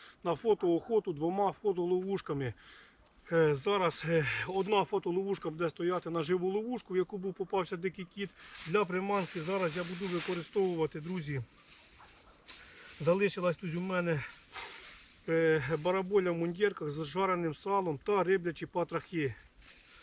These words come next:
Зараз, друзі, е, що я роблю? Одну голову свіжого оселеця залишаю,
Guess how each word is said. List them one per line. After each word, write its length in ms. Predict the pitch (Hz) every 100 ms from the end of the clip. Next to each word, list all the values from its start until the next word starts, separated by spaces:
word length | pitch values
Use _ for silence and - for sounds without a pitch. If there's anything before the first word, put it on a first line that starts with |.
| - - - -
Зараз, 380 | 139 185 175 147
друзі, 420 | 160 190 147 135 - - - - - - - - - -
е, 180 | 151 151
що 280 | - - 202
я 260 | 170 185
роблю? 560 | 180 170 160 170 170 135 - - - _ - - -
Одну 340 | 156 180 196
голову 580 | 156 185 185 170 160 143 - _ _ - - - -
свіжого 420 | - 185 185 165
оселеця 540 | 160 151 180 185 165 151
залишаю, 680 | 151 160 156 202 196 175